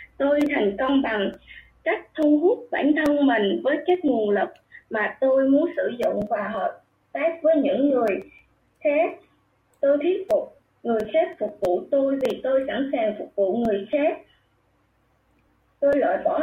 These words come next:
hận thù, ghen tị, ghen tuông, ích kỷ và hoài nghi bằng cách phát triển tình yêu cho tất cả nhân loại. Bởi vì tôi biết rằng thái độ tiêu cực đối với người khác không bao giờ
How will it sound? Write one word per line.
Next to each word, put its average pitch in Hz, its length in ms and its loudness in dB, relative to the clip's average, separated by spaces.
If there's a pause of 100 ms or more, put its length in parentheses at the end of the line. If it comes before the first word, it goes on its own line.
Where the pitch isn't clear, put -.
hận 220 220 -2
thù, 220 380 -2 (440)
ghen 277 220 4 (120)
tị, - 400 -4
ghen 269 300 0
tuông, 277 400 2 (120)
ích - 260 -12
kỷ 208 260 -2
và 294 120 2
hoài 269 260 0
nghi 277 440 2 (240)
bằng 220 200 -2 (140)
cách 370 260 -4
phát 359 220 0
triển 269 280 -4 (320)
tình 214 300 -2
yêu 277 260 2
cho 277 80 0 (100)
tất 359 200 -4
cả - 180 -4
nhân 294 240 2
loại. - 300 2 (680)
Bởi 196 160 2 (120)
vì 220 220 0 (140)
tôi 269 160 2
biết 302 260 0
rằng 214 260 -2 (380)
thái 311 160 2
độ - 200 2 (100)
tiêu 277 260 2
cực - 100 0 (100)
đối 277 160 2
với 302 260 4
người 214 180 2 (100)
khác 311 240 4
không 285 180 4
bao 277 160 2
giờ 226 280 2